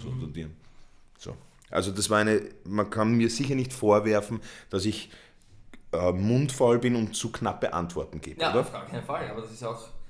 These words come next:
Speaker 2: sehr berechtigt, weil
Speaker 1: Mhm.
Speaker 2: da erfährt man auch was. Du hast am Anfang die Sofa Surfers erwähnt.
Speaker 1: Ja.
Speaker 2: Mit denen hast du ja auch einige Zeit lang.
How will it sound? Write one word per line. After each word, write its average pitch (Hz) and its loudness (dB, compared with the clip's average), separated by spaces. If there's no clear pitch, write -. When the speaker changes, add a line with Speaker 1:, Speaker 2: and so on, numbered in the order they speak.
Speaker 2:
sehr 120 -8
berechtigt, 131 -8
weil 131 -8
Speaker 1:
Mhm. 85 -6
Speaker 2:
da 135 -6
erfährt 151 -8
man 104 -8
auch 104 -16
was. 104 -14
Du 196 0
hast 214 2
am 170 2
Anfang 180 2
die 180 -4
Sofa 185 -2
Surfers 107 -8
erwähnt. 101 -10
Speaker 1:
Ja. 101 0
Speaker 2:
Mit 139 -10
denen 156 -4
hast 156 -8
du 165 -4
ja 113 0
auch 92 -4
einige 104 -8
Zeit 95 -10
lang. - -10